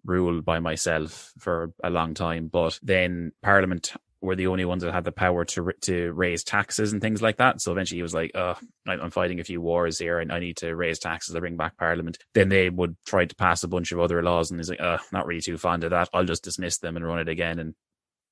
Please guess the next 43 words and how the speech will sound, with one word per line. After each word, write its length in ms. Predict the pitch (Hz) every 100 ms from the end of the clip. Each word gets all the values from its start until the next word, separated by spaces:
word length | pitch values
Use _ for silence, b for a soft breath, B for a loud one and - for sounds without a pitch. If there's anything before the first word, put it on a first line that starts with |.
| _ _ -
he 80 | 101
eventually 340 | 98 101 - 92
had 160 | 92
quite 200 | - 92
a 20 |
lot 100 | 90
of 80 | 87
fights 300 | - 92 90
between 340 | - 85 90 82
Parliament 460 | 90 90 87 82
and 120 | 78
that, 200 | 87 85
and 100 | 85
there 80 | 85
were 160 | 85 85 B B B B
other 240 | - 101 98
religious 500 | 95 98 92 98 -
issues 380 | 95 104 98 95
as 100 | 95
well. 200 | 104 107
He 100 | 92
was 100 | 90
annoying 300 | 90 92 87
the 60 |
Scottish, 580 | - 95 87 90 - -
who 340 | 90 87 87 80 _ -
didn't 320 | 107 90 90
want 200 | 87 87
to 100 | 95
have 260 | 90 90 82
bishops 460 | 92 - 90 -
imposed 400 | 87 80 90 87
on 100 | 87
him 80 | 82
in 60 | 85
the 60 |
Church 260 | 80 90 -
of 60 | 85
Scotland 400 | - 90 82 85
and 180 | 82 78
keep 240 | - 92 87
a 100 | 82
Presbyterian 1000 | - 98 85 85 95 90 87 85 82